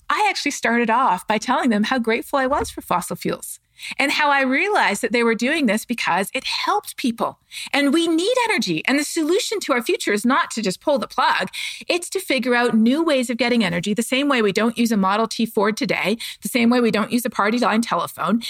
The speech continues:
In the same way, we need energy just as much, if not more, in the future than we did in the past. But in the same way, we're transitioning to new sources of energy. So how can we work together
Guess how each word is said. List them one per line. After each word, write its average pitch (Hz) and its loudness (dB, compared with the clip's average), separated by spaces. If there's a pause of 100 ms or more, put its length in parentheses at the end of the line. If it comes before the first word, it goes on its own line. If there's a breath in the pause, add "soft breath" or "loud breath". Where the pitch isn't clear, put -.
(120)
In 262 2
the 269 4
same 359 -4
way, 269 2
we 233 2
need 247 2
energy 247 -2 (680)
just 381 -2
as 339 2
much, 294 0
if 226 -2
not 208 2
more, 311 2
in 254 2
the - 0
future 339 -2
than 190 0
we 180 0
did 208 0
in 180 -2
the 175 -4
past. - -2 (420 loud breath)
But 302 0
in 277 2
the 269 2
same 269 0
way, 226 2
we're 233 2
transitioning 214 0
to 202 -2
new 175 4
sources 190 -4
of 180 -4
energy. 220 -2 (320 loud breath)
So 277 0
how 320 0
can 247 0
we 269 2
work 226 0
together 233 -2